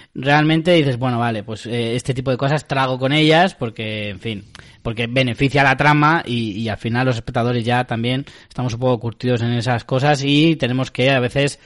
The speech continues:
tragar con ciertas cosas, ¿de acuerdo? Vale. Tampoco es de las más graves, ¿eh? Luego hay, hay otras cosas ma-, peores, no en este capítulo, pero sí en, en la serie y en otras muchas,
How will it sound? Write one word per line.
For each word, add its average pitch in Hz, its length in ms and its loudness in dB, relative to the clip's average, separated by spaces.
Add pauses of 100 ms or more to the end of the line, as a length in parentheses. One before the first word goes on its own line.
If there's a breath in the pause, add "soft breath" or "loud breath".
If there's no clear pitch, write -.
(140)
tragar 135 320 2
con 139 140 2
ciertas 120 300 -4
cosas, 95 300 -10
¿de 98 100 -4
acuerdo? 95 420 -4 (100)
Vale. 101 320 -6 (360 loud breath)
Tampoco 147 380 4
es 180 60 4
de 170 80 4
las 127 160 0
más 123 180 -2
graves, 101 380 -6
¿eh? 107 180 -4
Luego 110 300 -4
hay, 131 200 -2
hay 156 160 4
otras 160 220 2
cosas 131 280 0
ma-, 123 300 -4
peores, 113 400 -2
no 143 140 2
en 160 60 2
este 156 160 0
capítulo, 160 420 0
pero 117 180 -2
sí 120 340 -4 (360 loud breath)
en, 127 180 2
en 123 180 0
la 117 100 0
serie 131 260 0
y 113 60 0
en 110 100 -4
otras 117 260 -4
muchas, 147 420 -2